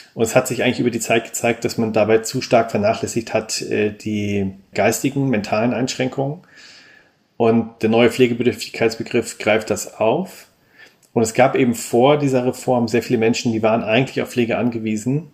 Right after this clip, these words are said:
fielen aber nicht so richtig in die Kategorie des alten Pflegebedürftigkeitsbegriffs. Und die wurden jetzt leistungsberechtigt. Das heißt, wir haben einen, einen großen Zuwachs bei den Leistungsempfangenden.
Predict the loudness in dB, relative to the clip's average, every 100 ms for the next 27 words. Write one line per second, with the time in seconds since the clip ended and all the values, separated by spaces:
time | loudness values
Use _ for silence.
0 | -14 0 4 4 4 2 4 4 2 0
1 | 0 -2 0 0 0 -2 -2 0 0 -2
2 | -2 -2 -2 -2 -2 0 -2 -2 -4 -6
3 | -6 -6 -8 -6 -6 -6 -12 _ _ _
4 | -2 2 4 6 6 6 4 2 2 2
5 | 0 -6 -6 -6 -6 -8 -10 -6 -2 0
6 | 0 -2 0 0 0 -4 -12 -8 -4 4
7 | 4 4 -2 -2 2 0 0 -6 -4 -2
8 | 0 2 0 0 -4 -6 -4 -4 -2 -2
9 | -2